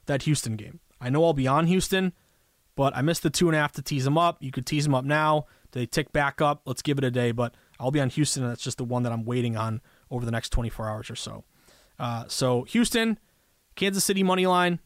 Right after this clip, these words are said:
Buffalo under, Green Bay, would love the hook, if not the plus seven. Rams, I'm taking them up to three and a half, and then Tampa Bay, I'm grabbing the plus three right now.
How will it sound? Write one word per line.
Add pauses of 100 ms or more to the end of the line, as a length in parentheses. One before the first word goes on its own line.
(140)
Buffalo
under,
Green
Bay, (220)
would
love
the
hook, (260)
if
not
the
plus
seven. (420)
Rams,
I'm
taking
them
up
to
three
and
a
half,
and
then
Tampa
Bay,
I'm
grabbing
the
plus
three
right
now.